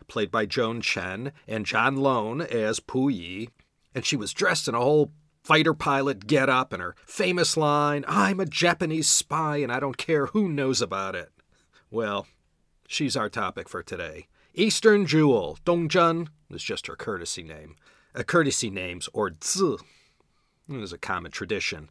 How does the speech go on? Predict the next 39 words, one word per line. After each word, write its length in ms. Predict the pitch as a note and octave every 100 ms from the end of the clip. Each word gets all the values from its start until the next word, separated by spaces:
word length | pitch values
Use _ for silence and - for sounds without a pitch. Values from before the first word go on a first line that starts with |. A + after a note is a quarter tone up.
| _ _ -
It 80 | C3
was 120 | C3
a 60 |
new 240 | A#2+ D3 E3
name 380 | C#3+ D3 B2+ G#2+
you 80 |
picked 340 | F2+ - A#2 -
up 160 | A2+ -
when 120 | F#2
you 100 | F2
were 160 | F2 E2
older, 520 | C#3 C3 A2+ G2+ F2+
and 220 | E2 D#2+ - _ _ -
it 160 | -
sort 200 | - A#2
of 100 | E2
gave 260 | D#2 G#2 G2+
off 220 | F#2+ -
a 60 | F2
whiff 460 | F#2+ A#2 F#2+ -
of 380 | E2 D#2+ - - _ _ _
who 180 | - C3
you 180 | A#2+ A2+
were 520 | G#2+ A#2 A2 G#2+ F2+
or 80 | E2
wanted 300 | G2+ G#2+ F#2+
to 60 |
be 120 | G2
known 400 | F#2+ A2+ A#2+ A2
as. 420 | G2 F#2+ G2 G2+ - -
In 140 | - F#3+
history, 480 | G#3 - C3+ A2+ G#2
however, 500 | A2+ G#2 G2 G2 G2 _ _ -
she's 320 | - B3 G#3+
best 340 | - C3 -
known 300 | A#2+ A2 F2+
as 340 | E2+ E2 E2+ - _ _ _
Kawashima 560 | - C3 F#2+ F#2+ G#2 F#2
Yoshiko. 600 | F2 E2+ - - F2 -